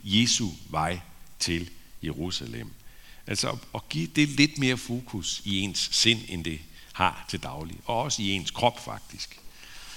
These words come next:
Øhm, Peter Halldorf, øh, ham svenskeren, I ved,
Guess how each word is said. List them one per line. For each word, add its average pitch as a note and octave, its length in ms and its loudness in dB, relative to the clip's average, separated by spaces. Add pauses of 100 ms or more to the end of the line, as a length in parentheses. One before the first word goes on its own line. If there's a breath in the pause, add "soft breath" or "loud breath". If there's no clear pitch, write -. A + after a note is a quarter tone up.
(840 loud breath)
Øhm, G2 440 4 (680)
Peter A#2+ 200 6
Halldorf, G#2 840 2 (720)
øh, E2 200 -2
ham F2+ 120 -2
svenskeren, F#2+ 460 -2
I C2 60 -6
ved, B1+ 180 -10